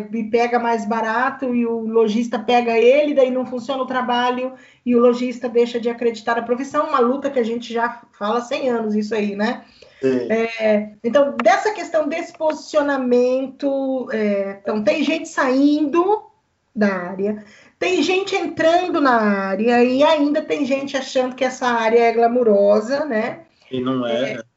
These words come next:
Speaker 1: e não tem nada de glamour aqui, visto eu andar, é, é, é, é, percorrer dois mil quilômetros de cidade em cidade, é, fazendo atendimentos de,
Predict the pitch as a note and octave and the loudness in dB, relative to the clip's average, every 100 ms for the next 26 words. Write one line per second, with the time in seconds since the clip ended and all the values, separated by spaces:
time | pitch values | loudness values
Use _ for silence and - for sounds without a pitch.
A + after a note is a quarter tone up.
0 | _ A3+ A3+ A3+ G#3 G#3 G3+ G3+ G3+ G3+ | _ -2 2 2 2 2 2 0 0 -2
1 | G3+ G#3 G3 G3 G3+ G3+ G3 - G#3+ B3+ | -4 -4 -4 -2 -2 0 -2 -4 -4 -2
2 | D#4+ C#4 A3+ G3 F#3+ F#3+ F#3 G#3+ A#3 G#3+ | -2 -4 -6 -6 -10 -12 -4 0 0 -4
3 | - C#4 C4 G#3+ G#3 A#3 E4 G#4 - - | -6 2 6 8 8 6 2 -6 -6 -2
4 | A#3 A3 G#3+ G3+ G3+ F#3+ - _ - G#3 | -2 0 0 0 -4 -6 -10 _ -4 -4
5 | G#3 G#3+ G3 G3 F#3+ G#3+ - _ _ G3 | -2 -2 -2 0 -2 -2 -10 _ _ -8
6 | F#3+ F#3+ - A3 G#3+ B3 G#3+ G#3+ G#3+ G#3+ | -6 -4 0 0 2 2 4 4 6 6
7 | G#3 G3 - - _ F#3 - _ _ _ | 4 0 -10 -20 _ -20 -20 _ _ _
8 | - G3+ A3+ B3 B3+ A#3 A#3+ A#3+ - A3+ | -12 2 6 6 4 -2 -4 -4 -6 -4
9 | A3 A3 A#3 C4+ C#4+ D4 D#4+ D4 A#3+ A#3+ | -2 0 -2 -2 -6 -8 -10 -10 -8 -8
10 | - - G#3+ G#3+ G3+ G3+ G#3+ - A#3+ A3+ | -8 -6 0 0 0 -2 -6 -6 -4 -2
11 | A3 A3+ A3+ B3+ D4+ - _ _ - A3 | 0 0 -2 -6 -8 -12 _ _ -8 -4
12 | G#3+ G#3 B3+ A#3+ A#3 A3+ A3+ A#3 A#3 A3+ | -2 -2 -2 2 2 2 0 -2 -2 -2
13 | G#3 A3 A3 A#3+ B3 A#3 G#3 G3+ G#3+ A3+ | 0 0 0 -2 -4 -4 -2 -2 -2 0
14 | B3+ C4 | -2 -6